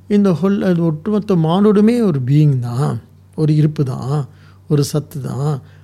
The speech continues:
அந்த differences வந்து, அப்ப நான் வேற, இங்க வந்து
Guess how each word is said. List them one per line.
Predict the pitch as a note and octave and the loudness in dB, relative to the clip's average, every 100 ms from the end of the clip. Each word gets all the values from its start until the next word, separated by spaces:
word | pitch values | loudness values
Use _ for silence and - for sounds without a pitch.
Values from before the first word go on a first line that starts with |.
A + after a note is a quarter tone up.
| - | -4
அந்த | E3+ E3 | 0 2
differences | D#3+ - G#3 F#3+ F3 - | 0 0 2 2 0 -6
வந்து, | E3+ E3+ G3 D#3 D3+ - - - | -2 2 2 2 -2 -10 -20 -10
அப்ப | D#3+ | -4
நான் | E3+ E3 G3 G3+ | 0 2 2 4
வேற, | G3 G3+ G#3+ A#3 - - - - - - - - - - - - - - - _ - | 4 4 2 0 -4 -14 -20 -20 -20 -20 -20 -20 -20 -20 -20 -20 -20 -20 -20 _ 2
இங்க | F#3+ | 4
வந்து | G#3 G#3 F#3 F#3+ | 6 6 4 2